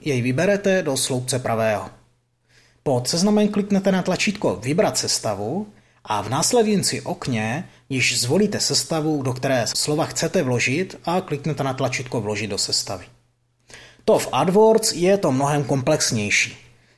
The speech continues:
Pojďme se podívat v jedenácti krocích, jak na to. V nabídce nástroje zvolte příkaz Návrhy klíčových slov a vyberte Vyhledat návrhy klíčových slov.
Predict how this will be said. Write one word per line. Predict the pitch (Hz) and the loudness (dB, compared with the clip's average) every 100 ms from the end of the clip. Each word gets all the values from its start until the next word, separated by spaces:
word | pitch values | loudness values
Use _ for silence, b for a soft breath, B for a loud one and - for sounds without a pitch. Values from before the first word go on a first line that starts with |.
| b | b
Pojďme | 143 185 233 | -2 2 2
se | 185 | 2
podívat | 185 190 196 127 | 2 4 4 2
v | |
jedenácti | 147 196 190 185 131 | 2 4 4 2 -2
krocích, | - 135 135 156 139 | -2 -2 -2 -2 -2
jak | 123 | -2
na | 127 | -2
to. | 135 107 - - _ _ _ _ _ B B B B | -2 -4 -6 -20 _ _ _ _ _ B B B B
V | |
nabídce | 127 208 - 143 | 0 2 2 0
nástroje | 117 147 220 - 208 | 0 0 2 4 4
zvolte | 170 180 190 | 4 2 0
příkaz | 190 214 - 123 | 0 -2 -2 -2
Návrhy | 127 160 202 | 0 0 0
klíčových | 190 202 196 139 98 | 0 -2 -2 -4 -4
slov | - 147 196 214 - - | -2 0 0 0 -6 -4
a | |
vyberte | 120 180 208 202 190 | 0 4 4 4 2
Vyhledat | 120 135 147 180 131 117 | 0 -2 2 2 2 0
návrhy | 123 123 120 131 | 0 0 -2 -4
klíčových | 123 120 135 120 - | -4 -2 -2 -2 -4
slov. | - 87 | -4 -6